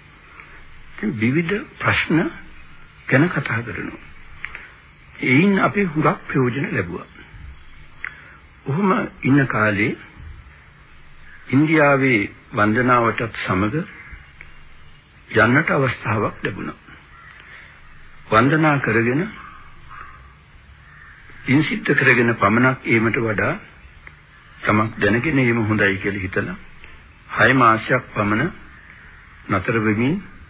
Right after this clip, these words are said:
ඉන්දියාවේ දැක බලාගෙන නේපාලයට ගිහිල්ලා නේපාලයේ මාසෙකමාරක් වාසය කළා. ශ්‍රද්ධා සම්පන්න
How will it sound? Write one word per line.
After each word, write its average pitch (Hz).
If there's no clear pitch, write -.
ඉන්දියාවේ 113
දැක 110
බලාගෙන 120
නේපාලයට 139
ගිහිල්ලා 113
නේපාලයේ 113
මාසෙකමාරක් 117
වාසය 98
කළා. -
ශ්‍රද්ධා 110
සම්පන්න 107